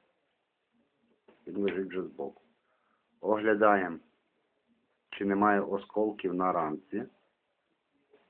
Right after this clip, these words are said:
Осколків у нас немає. Лишилися кусочки двохсторонні ленти, які нам, в принципі, не будуть заважати, якщо не буде,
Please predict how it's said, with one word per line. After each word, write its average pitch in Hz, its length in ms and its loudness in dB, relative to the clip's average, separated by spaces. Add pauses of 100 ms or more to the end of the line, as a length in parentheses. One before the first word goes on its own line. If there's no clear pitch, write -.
(1600)
Осколків 120 500 -2
у - 20 0
нас 101 220 -2
немає. 87 320 -4
Лишилися 101 540 -6
кусочки 95 640 -4 (2250)
двохсторонні 95 760 -2
ленти, 90 440 -4 (2250)
які 101 240 -8
нам, 98 160 -2
в - 80 -12 (100)
принципі, 120 460 2
не 104 180 2
будуть 95 320 -2
заважати, 104 480 2
якщо 110 220 -4
не 101 120 4
буде, 98 360 4